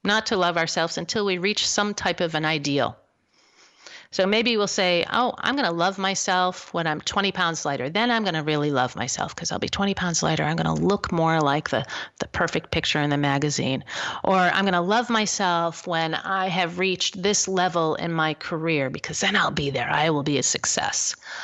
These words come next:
Um, or maybe we say, "You know, I will learn to love myself, and I will love myself when somebody else truly loves me and I can believe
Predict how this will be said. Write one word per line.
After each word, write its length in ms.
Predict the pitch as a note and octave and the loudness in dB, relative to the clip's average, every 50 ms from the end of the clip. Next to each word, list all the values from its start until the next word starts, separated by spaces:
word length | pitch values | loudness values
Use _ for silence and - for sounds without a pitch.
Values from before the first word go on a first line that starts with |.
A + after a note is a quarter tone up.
| - - - - - - - - | -12 -12 -14 -14 -16 -16 -4 0
Um, 440 | F#3+ F3 E3+ E3 E3 D#3+ D#3+ D#3 D3 - _ _ _ _ _ _ _ _ _ _ - - - | 2 2 4 4 4 2 2 -2 -6 -10 _ _ _ _ _ _ _ _ _ _ -10 -8 -6
or 80 | A3 F#3+ | -2 -2
maybe 340 | F#3+ G#3 A#3 A#3+ A#3+ A#3 | 0 0 2 2 0 0
we 120 | A3 G#3 G3+ | 0 -2 -4
say, 320 | - - F#3 F3+ F3 E3+ | -2 -2 0 0 2 2
"You 160 | F3 G3 G#3 | 0 0 2
know, 320 | G#3 A3 A3+ A#3 A#3+ A#3+ A#3 - - - - - - - - - - - - - - - - _ _ _ | 2 2 2 2 2 0 -4 -8 -16 -20 -20 -20 -20 -20 -20 -20 -20 -20 -20 -20 -20 -20 -20 _ _ _
I 160 | - G#3+ B3+ D#4 | 2 2 4 4
will 180 | D#4 C#4 A3+ | 4 2 2
learn 220 | F#3+ F3 E3+ E3+ D#3+ | 2 2 2 0 0
to 140 | - - | -2 -2
love 240 | E3+ E3 D#3 D#3 - | 0 0 0 0 0
myself, 440 | D#3+ D3+ D3+ C#3+ - - D3+ D3 - | -2 -4 -2 -2 0 0 0 0 0
and 80 | E3 F3 | 0 0
I 120 | F#3 F#3+ | 2 2
will 120 | F#3 F3+ | 2 2
love 220 | F3 F3 E3+ E3 E3+ | 2 2 0 0 0
myself 540 | E3+ D#3 D#3 - - D#3+ D3 D3 - - - | -2 -2 -2 -2 -2 -2 -2 -4 -4 -8 -8
when 160 | - E3 E3 | -6 -4 -4
somebody 500 | D#3+ - - F#3+ F#3+ G3 F#3 E3+ D#3+ D#3 | -2 -2 -2 0 0 0 0 2 2 2
else 480 | - E3 F3+ G3 G#3 G#3 - - - - - _ _ _ _ _ _ | 2 4 4 2 2 0 -2 -4 -6 -6 -8 _ _ _ _ _ _
truly 480 | - - - - D#4 E4 E4+ B3+ F3+ D#3+ | -8 -8 -4 0 0 0 2 2 2 2
loves 340 | C#3+ - - - - - - | 2 0 -2 -2 -2 -4 -4
me 280 | - - - - D#3 - - - - - - | -4 -6 -6 -6 -10 -14 -20 -20 -20 -8 -4
and 180 | - F3 E3 | -2 0 2
I 120 | E3+ E3 E3+ | 2 0 0
can 180 | - - D#3+ | -2 -4 -6
believe 720 | C#3+ D3+ D3+ D3+ E3 G3 A3 A#3 - - - - - - | -4 -4 -4 -2 0 0 0 0 0 -2 -6 -10 -14 -14